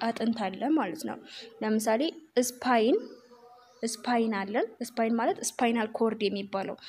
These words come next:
የጀርባ አጥንት ማለት ነው። which is supporting the body፣ ሰውነታችንን ምን ያደርገዋል? ሰፖርት ያደርገዋል፣ ይደግፈዋል። እ፣ ስካል protecting the brain፣ ስካል የሚባለው ደግሞ ብሬናችንን ነው የሚሸፍነው።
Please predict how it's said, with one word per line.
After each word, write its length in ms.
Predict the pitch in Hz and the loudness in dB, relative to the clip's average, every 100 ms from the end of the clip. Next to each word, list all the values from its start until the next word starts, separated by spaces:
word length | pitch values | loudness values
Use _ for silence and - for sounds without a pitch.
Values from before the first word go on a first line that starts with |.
| - - | -18 0
የጀርባ 360 | 220 226 220 233 | 2 4 2 2
አጥንት 320 | 214 240 320 285 | 2 2 2 2
ማለት 260 | 202 170 - | -2 -6 -10
ነው። 120 | - - _ - | -14 -16 _ -6
which 180 | 247 | -2
is 100 | 254 247 | -2 0
supporting 560 | 240 - 233 - 294 285 | -2 0 -2 0 0 2
the 160 | 226 | 2
body፣ 340 | 208 202 202 349 - - | 2 2 4 2 0 -4
ሰውነታችንን 840 | 214 208 208 220 214 - 226 240 | -6 -4 -4 -6 -6 -2 0 2
ምን 160 | 220 208 | 2 2
ያደርገዋል? 480 | 208 214 220 330 392 | 0 0 2 2 2
ሰፖርት 400 | - 240 233 220 | 0 -2 -2 -2
ያደርገዋል፣ 420 | 196 - - 175 202 | -2 -2 -2 -2 0
ይደግፈዋል። 760 | 220 214 220 202 - 196 240 - - - - _ | 2 2 0 -6 -2 0 0 -2 -12 -18 -20 _
እ፣ 100 | - 214 208 233 | -2 0 0 0
ስካል 400 | 240 - 226 214 370 - | 0 -2 0 2 2 -2
protecting 580 | - 240 240 254 247 320 | -2 0 2 0 2 0
the 160 | 285 220 | 2 0
brain፣ 300 | - 214 - - - | 2 0 0 -4 -10
ስካል 320 | - - 214 | -6 -2 2
የሚባለው 500 | 208 214 214 214 220 | 2 0 0 0 0
ደግሞ 240 | 220 220 302 508 - - | 0 0 0 0 -8 -4
ብሬናችንን 720 | 208 262 285 262 262 - 220 208 | 4 6 8 6 4 0 2 2
ነው 100 | 202 | 0
የሚሸፍነው። 680 | 202 202 185 185 - - | -2 -4 -6 -6 -8 -8